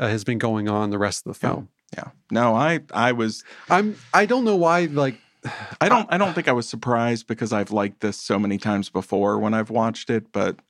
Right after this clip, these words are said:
Speaker 1: I was a little worried that I, something in me has turned that I, like, I realized, like, "Well, well, oh, that's why this is forty percent."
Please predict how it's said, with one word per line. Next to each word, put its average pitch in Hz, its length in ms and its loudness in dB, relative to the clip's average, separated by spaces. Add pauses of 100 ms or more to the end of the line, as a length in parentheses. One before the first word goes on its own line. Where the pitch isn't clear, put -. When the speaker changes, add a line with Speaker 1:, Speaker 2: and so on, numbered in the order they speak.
Speaker 1:
I 196 140 6
was 247 140 0
a 233 80 0
little 220 260 0
worried 151 480 2
that 127 420 0
I, - 380 -4 (300)
something 131 560 -4
in 113 140 0
me 127 160 0
has 117 160 -2
turned 120 440 0
that 110 180 0
I, 131 200 -2
like, 110 240 0
I 113 60 4
realized, 107 580 0
like, 107 180 -4
"Well, 107 320 0
well, 101 240 -8
oh, 113 140 2
that's 117 240 0
why 101 120 0
this 98 240 -6
is 98 80 -12
forty 101 280 -2
percent." 98 440 -4